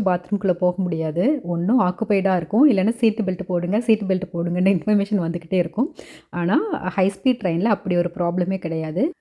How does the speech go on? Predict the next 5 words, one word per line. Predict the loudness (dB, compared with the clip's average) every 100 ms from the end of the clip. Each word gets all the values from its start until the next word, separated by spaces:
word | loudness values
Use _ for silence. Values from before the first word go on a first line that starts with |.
| 0
டாய்லெட்குள்ளேயே | 2 4 2 0 0 2 2 0 -2
டிஸ்இன்ஃபெக்ஷன், | -2 -2 0 0 -2 -2 -4 -4 -4 -4
ஹேண்ட் | -2 -2
சோப்பு, | -2 -6 -4 -2 0 0 0
வாட்டர், | 4 4 2 0 0 0